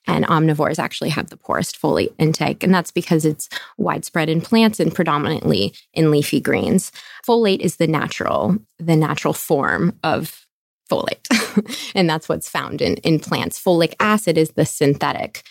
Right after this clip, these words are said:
um, nutrient. And recent studies have begun to show that certain people with genetic variations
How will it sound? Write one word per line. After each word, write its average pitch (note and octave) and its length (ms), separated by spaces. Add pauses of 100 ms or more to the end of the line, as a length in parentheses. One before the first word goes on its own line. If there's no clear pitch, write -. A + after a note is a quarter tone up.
(220)
um, - 180 (100)
nutrient. - 680 (360)
And E3+ 640 (260)
recent A3 560
studies D#3 420
have D#3 120
begun D#3 300
to D#3 120
show D#3+ 300
that D#3+ 220
certain F#3 420
people F3 480
with - 240
genetic D#3 540 (160)
variations E3+ 880